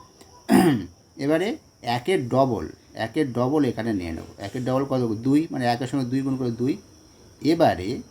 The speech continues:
এবারে আমরা এখানে এমন একটা সংখ্যা ভাববো, এমন একটা সংখ্যা নেব যার ডবল, ধরো আমি এখানে, আহ, এ-, এক নিলাম,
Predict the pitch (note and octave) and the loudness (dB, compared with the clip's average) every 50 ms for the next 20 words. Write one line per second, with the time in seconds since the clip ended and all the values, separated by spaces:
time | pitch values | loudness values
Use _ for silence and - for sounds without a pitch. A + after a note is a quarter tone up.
0 | - - - - B2 B2+ - F#3+ F#3+ F#3+ F#3+ F#3 F#3+ F#3+ F3 - C#3 - - E3+ | -20 -14 -6 -4 -2 0 2 2 2 2 0 0 0 -2 -4 -4 -4 -4 -2 0
1 | E3+ E3 C3+ B2 B2+ D3+ E3 E3 E3 - - D#3 - - A#2+ A2 G2+ - G2 E2 | 2 2 2 2 2 4 4 2 2 0 -4 -8 -6 -6 -6 -6 -6 -6 -10 -10
2 | E2 F2+ F2+ F2 E2 G2+ C#3 A#3 - - - - - - - A#2+ C3+ C#3 C#3+ C#3 | -8 -8 -8 -8 -8 -8 -8 -8 -8 -12 -18 -20 -16 -8 -4 0 2 2 0 0
3 | D3+ C#3 - - B2+ C3 C3 C3 A#2+ A2+ B2 C3+ B2+ A2+ G#2+ B2 B2+ C#3 D#3 F3 | -2 -8 -4 -4 -4 -2 -2 -2 -2 0 -2 -2 -2 -2 2 4 6 6 6 4
4 | G#3+ - - - - - - - - C3 B2+ A#2 A#2+ C#3+ D3+ D#3 - C3 B2 C3 | 0 -4 -14 -20 -20 -20 -18 -8 -2 0 0 2 2 2 2 0 0 -4 -2 0
5 | C#3 C#3+ D3+ D3+ D#3 C#3+ C3+ C#3 C#3+ D3+ D3 C3+ A#2+ - - - C3 B2 A#2+ A#2 | 4 4 6 6 6 4 2 2 0 0 0 0 -2 -8 -10 -6 -4 -2 0 0
6 | A#2 A2+ - - A#2+ A#2+ A2+ B2 B2 B2+ B2+ B2+ G#2+ F#2+ F2 E2+ E2 | 0 0 0 -2 -2 -2 0 2 2 2 4 2 0 -2 -2 -4 -8